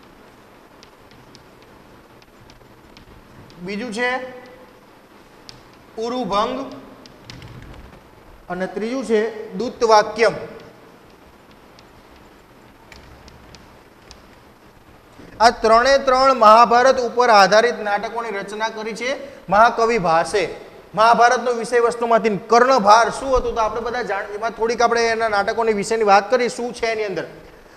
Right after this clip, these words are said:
તો કર્ણભાર, તો આપણે જાણીએ છીએ કે પાંચ પાંડવો હતા, એમનો મોટો ભાઈ કર્ણ, ભલે છેક છેલ્લે સુધી પાંડવોને ખબર નહોતી,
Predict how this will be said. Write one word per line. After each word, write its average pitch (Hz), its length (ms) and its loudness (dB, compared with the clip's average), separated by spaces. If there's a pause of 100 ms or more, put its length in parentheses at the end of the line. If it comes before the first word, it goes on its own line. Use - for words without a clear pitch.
(120)
તો 262 80 2
કર્ણભાર, 254 680 0 (640)
તો 277 280 2
આપણે 233 380 -2
જાણીએ 254 260 0
છીએ 247 140 -6
કે 240 100 -2
પાંચ 233 540 -2
પાંડવો 240 460 2
હતા, 254 220 -2
એમનો 254 220 -4
મોટો 220 400 -2
ભાઈ 226 240 2 (140)
કર્ણ, 226 240 2 (680)
ભલે 240 340 0 (320)
છેક 240 240 0
છેલ્લે 226 280 -2
સુધી 226 220 -4
પાંડવોને 214 440 -4
ખબર 202 280 -4
નહોતી, 214 340 -2